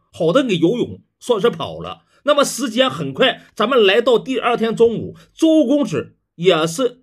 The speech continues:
在这个头天晚上给这个四川的刘伟打电话，让他派两个兄弟过来。那第二天中午十二点左右，两个兄弟叫做孙华军和孙小军，拿着一把A K四七、一把七七四和一把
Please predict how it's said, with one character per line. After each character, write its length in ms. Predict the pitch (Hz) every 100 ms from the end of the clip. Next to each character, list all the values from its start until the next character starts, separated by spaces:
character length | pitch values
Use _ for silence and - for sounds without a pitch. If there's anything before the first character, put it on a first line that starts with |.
| _
在 260 | - 139 123
这 160 | - 190
个 80 |
头 200 | 165 202
天 200 | 240 247
晚 180 | 160 107
上 280 | 139 151 _ _
给 240 | 156 120
这 140 | 113 185
个 260 | 170 131 _ - -
四 260 | - 285
川 220 | 175 214 214
的 80 |
刘 140 | 180 214
伟 160 | 233
打 160 | 226 113
电 120 | 131
话， 340 | 143 185 - -
让 180 | 226 180
他 140 | 196
派 220 | 175 226
两 180 | 170 104
个 80 | 135
兄 160 | 180 190
弟 80 |
过 180 | 170 190
来。 280 | 123 92 - - _ _ -
那 140 | 277
第 160 | 269 294
二 200 | 285 269
天 160 | 262
中 240 | 277 277 165
午 80 | 135
十 200 | - 220
二 120 | 269
点 180 | 185 233
左 200 | 135 98
右， 300 | 202 226 _
两 320 | - 156 123 127
个 120 | 175
兄 260 | 190 233
弟 180 | 220 165
叫 220 | - 220
做 220 | 165 160 -
孙 340 | - 254 247
华 220 | 185 170
军 180 | 190 208
和 160 | 202 208
孙 220 | 240 240
小 160 | 147 98
军， 240 | 202 180 _ -
拿 200 | 196 226
着 100 | 269
一 140 | 262
把 240 | 170 123 -
A 120 | 240
K 180 | 247 233
四 200 | 208 233
七、 180 | 160 214
一 140 | 247
把 180 | 214 117
七 200 | - 214
七 120 | 196
四 240 | 214 220 -
和 240 | _ - 226
一 160 | 254
把 240 | 226 143